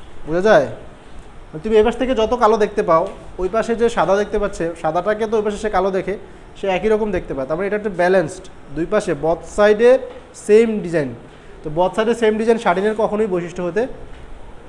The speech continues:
পারে না। শাটিন মানেই হচ্ছে এক পাশ হবে warf faced, আরেক পাশ wave faced হবেই, এটা হচ্ছে শাটিনের একটা common বৈশিষ্ট্য, মানে main feature। তো এটা শাটিনকে, এই জন্য আমরা এটাকে শাটিন বলতে পারি না। এটাকে শাটিন বলতে পারতাম যদি both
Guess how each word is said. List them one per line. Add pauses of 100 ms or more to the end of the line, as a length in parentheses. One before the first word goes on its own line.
(220)
পারে
না। (100)
শাটিন (100)
মানেই
হচ্ছে (600)
এক
পাশ
হবে
warf (100)
faced, (600)
আরেক
পাশ
wave (120)
faced
হবেই, (420)
এটা
হচ্ছে
শাটিনের
একটা (100)
common
বৈশিষ্ট্য,
মানে (220)
main (180)
feature। (520)
তো (100)
এটা
শাটিনকে,
এই
জন্য
আমরা
এটাকে
শাটিন (100)
বলতে
পারি
না। (480)
এটাকে
শাটিন
বলতে
পারতাম (200)
যদি (140)
both